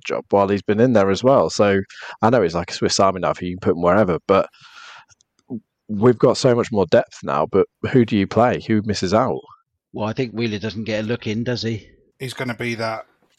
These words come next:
Speaker 3: half an hour's energy off the bench. Um, I think
Speaker 2: Yeah.
Speaker 3: Luke can play wide left as a ten, centre midfield. So I think there's always gonna be a position in there because he can play so many different positions. But just on Butcher,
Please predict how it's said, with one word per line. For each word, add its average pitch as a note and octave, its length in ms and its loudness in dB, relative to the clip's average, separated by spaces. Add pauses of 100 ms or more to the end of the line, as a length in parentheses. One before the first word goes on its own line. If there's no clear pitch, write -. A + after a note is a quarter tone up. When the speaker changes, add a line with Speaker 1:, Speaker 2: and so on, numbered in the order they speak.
(100)
Speaker 3:
half C3 320 0
an C3 60 -8
hour's A#2 240 -6
energy A#2 360 -8
off A2+ 180 -10
the A#2 80 -16
bench. G#2+ 580 -12 (560)
Um, A2+ 420 -4 (180)
I - 100 -16
think C3 180 -10
Speaker 2:
Yeah. C#3+ 60 -10
Speaker 3:
Luke C#3+ 360 -4
can A#2 200 -8
play A2+ 540 -4 (420)
wide A2 300 -6
left G#2+ 340 -10
as G#2+ 120 -12
a G#2 60 -12
ten, G#2+ 380 -10
centre A2+ 420 -8
midfield. A2 460 -12
So B2 100 -10
I - 40 -18
think B2 140 -16
there's G#2+ 140 -14
always A2+ 340 -10
gonna G#2+ 220 -12
be G#2+ 140 -14
a G#2+ 60 -14
position A2+ 500 -12
in A2 120 -10
there G#2+ 140 -12
because - 260 -18
he A2+ 80 -14
can A2+ 140 -20
play A2+ 220 -14
so A2 200 -8
many A2 160 -14
different - 320 -20
positions. B2 440 -14
But - 160 -20
just - 260 -14
on A2+ 160 -12
Butcher, A2 440 -12